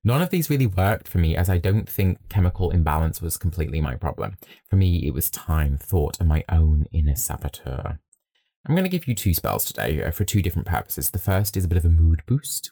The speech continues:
when you need a kick up the butt, and the other is a grounding when you can sense that your mind is, is wandering across that dark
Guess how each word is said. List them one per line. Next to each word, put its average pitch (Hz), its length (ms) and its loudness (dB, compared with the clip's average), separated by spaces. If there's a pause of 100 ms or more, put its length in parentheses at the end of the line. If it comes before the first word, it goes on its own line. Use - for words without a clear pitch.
when 90 100 4
you 90 100 6
need 87 260 4
a 80 300 0
kick - 180 -8
up - 100 -12
the 82 60 -4
butt, - 420 -4 (360)
and 87 120 4
the 90 140 2
other 101 320 2
is 92 360 2
a 90 160 4
grounding 80 720 2
when 87 240 2
you 85 120 4
can 82 180 0
sense - 360 -2
that - 140 -6
your 98 160 2
mind 87 460 4
is, 85 260 2 (260)
is 85 120 -4
wandering 85 500 2
across - 380 -4
that - 200 -12
dark 76 320 -2